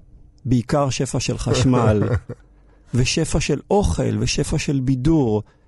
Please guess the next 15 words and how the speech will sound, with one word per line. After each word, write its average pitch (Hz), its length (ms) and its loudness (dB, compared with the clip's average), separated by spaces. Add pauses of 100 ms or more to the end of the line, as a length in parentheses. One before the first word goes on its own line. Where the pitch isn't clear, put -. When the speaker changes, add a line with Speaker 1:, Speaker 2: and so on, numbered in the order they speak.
(100)
Speaker 1:
והגוף 131 720 0
שלנו, 156 680 0
שהוא, 139 360 2
אה, 135 220 2 (340)
מיועד 147 600 2
לחיות 135 440 0
על 135 100 0
הפלנטה 143 600 0
הזאת 131 380 -2
עם 131 180 2
תהליכי 120 480 -2
של 120 140 -2
בוקר, 135 720 0
ערב, 143 680 0
אה, 120 200 0